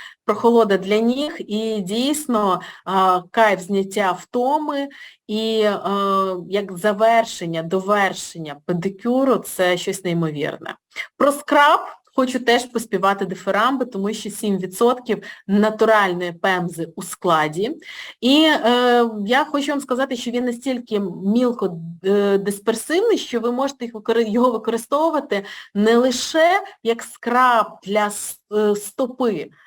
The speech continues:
а ви можете повністю зробити скрабування ніжок.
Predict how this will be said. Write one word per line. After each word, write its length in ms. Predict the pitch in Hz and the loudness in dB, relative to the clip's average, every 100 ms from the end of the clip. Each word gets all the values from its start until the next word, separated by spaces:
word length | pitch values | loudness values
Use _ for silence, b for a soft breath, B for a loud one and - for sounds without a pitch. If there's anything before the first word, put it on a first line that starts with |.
| b | b
а 80 | 196 | -2
ви 120 | 220 | 0
можете 360 | 262 302 302 254 | 2 0 0 -4
повністю 580 | 254 277 277 254 240 214 | 0 4 4 4 2 0
зробити 720 | 202 208 208 285 302 202 B B | 2 2 2 0 0 0 B B
скрабування 1200 | - - 233 226 202 202 208 233 269 240 190 170 - | -16 -2 2 2 2 0 2 2 0 -2 -4 -6 -6
ніжок. 720 | 196 220 208 175 156 139 - | -4 0 0 -2 -6 -12 -18